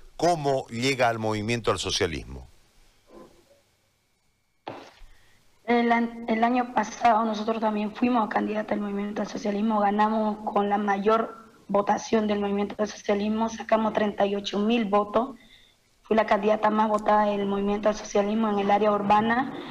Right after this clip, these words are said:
Speaker 2: y hoy día con toda la fuerza, la esperanza y la fe que nos brinda la población, estamos otra vez volviendo a repostular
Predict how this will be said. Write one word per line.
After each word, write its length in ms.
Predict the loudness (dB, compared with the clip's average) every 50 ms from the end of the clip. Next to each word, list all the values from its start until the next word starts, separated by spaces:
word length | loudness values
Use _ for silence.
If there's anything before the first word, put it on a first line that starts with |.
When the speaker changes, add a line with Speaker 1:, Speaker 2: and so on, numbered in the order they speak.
| -14 -10 -4 -2
Speaker 2:
y 240 | 0 2 2 4
hoy 200 | 4 4 4 2
día 260 | 0 2 2 2 2 4
con 220 | 2 2 2 4
toda 160 | 4 4 4
la 140 | 4 4 0
fuerza, 440 | 0 2 2 2 2 2 0 -2 -2
la 120 | -2 -2
esperanza 520 | 0 0 2 2 2 2 2 0 -2 -2 -2
y 20 |
la 140 | -2 -2 -2
fe 220 | 0 2 0 2
que 100 | 2 0
nos 180 | 0 0 0 -2
brinda 280 | 0 0 0 2 2
la 160 | 2 2 2 0
población, 540 | 0 0 0 -2 -2 0 0 2 2 2
estamos 480 | 0 0 0 0 0 2 2 0 -2 -4 -6 -4
otra 300 | -2 -2 0 2 2 2
vez 120 | 2 2
volviendo 640 | 0 0 -2 -2 -2 -2 0 0 0 0 -2 -4 -8 -14 -20 -18 -18 -18 -18 -20 -20 _ -6 -2
a 40 |
repostular 920 | -2 -2 -2 -2 -4 -6 -6 -4 -2 0 2 4 4 4 2 0 -4 -12